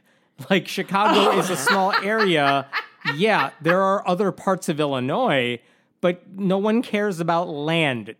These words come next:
Speaker 1: Democracy isn't run by land. It doesn't matter that three of you live south of I eighty, 'cause ninety percent of the state lives in Chicago and the surrounding areas and stuff.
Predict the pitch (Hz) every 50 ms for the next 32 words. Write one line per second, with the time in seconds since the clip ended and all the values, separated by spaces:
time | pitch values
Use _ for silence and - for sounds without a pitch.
0 | _ - 156 143 143 143 147 - 175 151 - - 165 156 147 147 160 151 139 135
1 | 143 147 147 143 139 139 143 143 143 143 143 151 156 156 147 135 117 101 98 -
2 | 147 135 131 - 175 160 147 - 180 170 165 156 165 165 170 165 165 151 139 143
3 | 139 - - 139 131 131 147 151 156 151 135 135 147 156 151 139 143 135 127 131
4 | - - - 135 131 123 143 120 127 127 131 151 196 233 254 240 165 151 147 143
5 | 131 135 - - _ _ _ _ _ - - 185 185 165 143 160 175 175 180 190
6 | 208 214 208 208 196 208 202 190 - 214 - 202 185 208 185 185 - - - -
7 | - - 214 202 190 190 185 - - 160 165 175 185 190 170 165 160 180 - 190
8 | 170 151 - 175 165 180 180 170 160 165 160 160 156 147 - - 165 156 156 156
9 | 156 160 160 165 175 196 190 185 165 143 131 127 120 123 123 123 117 - - -
10 | 147 135 127 123